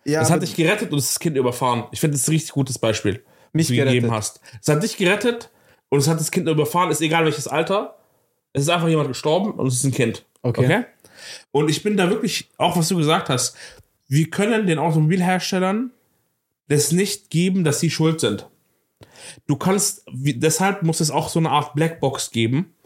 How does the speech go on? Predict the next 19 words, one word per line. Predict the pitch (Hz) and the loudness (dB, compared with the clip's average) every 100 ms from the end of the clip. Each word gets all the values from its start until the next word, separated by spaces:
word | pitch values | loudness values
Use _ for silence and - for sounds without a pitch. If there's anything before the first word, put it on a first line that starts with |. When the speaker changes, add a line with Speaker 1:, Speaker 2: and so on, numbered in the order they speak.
| _ _ _ | _ _ _
Speaker 2:
wie | 147 | 0
bei | 151 | 2
den | 139 | 0
Flugzeugen, | 127 165 - 170 165 202 277 _ _ _ _ _ _ _ _ _ _ - | -2 -6 -4 0 0 -2 -6 _ _ _ _ _ _ _ _ _ _ -4
dass | 139 139 165 | -2 0 2
wenn | 247 | 2
ein | 202 | 0
Unfall | 214 - | -2 -2
passiert, | 180 165 170 | 0 0 0
auch | 139 | -2
egal | 156 156 190 202 | 0 2 2 2
wie | |
schwer | - - 185 | -4 -2 0
der | 165 113 | 2 0
ist, | 185 | 0
dass | 151 - | -2 0
alles | 165 156 | 0 0
aufgezeichnet | 156 160 - 127 120 - | -2 -2 -2 0 0 -2
wurde, | 120 156 | 0 0